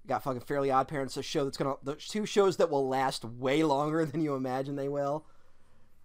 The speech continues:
Um, Jimmy Neutron, and then they start making movies that are somewhat successful. And at the same time, they're doing, like, live action stuff, right?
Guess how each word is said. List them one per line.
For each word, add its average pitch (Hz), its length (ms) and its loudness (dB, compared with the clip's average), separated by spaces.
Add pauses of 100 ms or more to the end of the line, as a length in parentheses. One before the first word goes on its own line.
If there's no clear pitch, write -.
(120)
Um, 127 520 0
Jimmy 151 260 2
Neutron, 151 640 2
and 131 140 0
then 135 80 -2
they 131 80 0
start 135 240 0
making 123 400 -2
movies 151 540 0
that 151 120 -2
are 147 80 -4
somewhat 147 320 -4
successful. 151 800 -4 (840)
And 127 440 0 (1080)
at 135 100 -4
the 143 80 -10
same 160 340 2
time, 175 440 4
they're 135 100 -2
doing, 135 200 -2
like, 127 200 -2
live 120 240 0
action 120 400 -4
stuff, 76 320 -12
right? 107 400 -4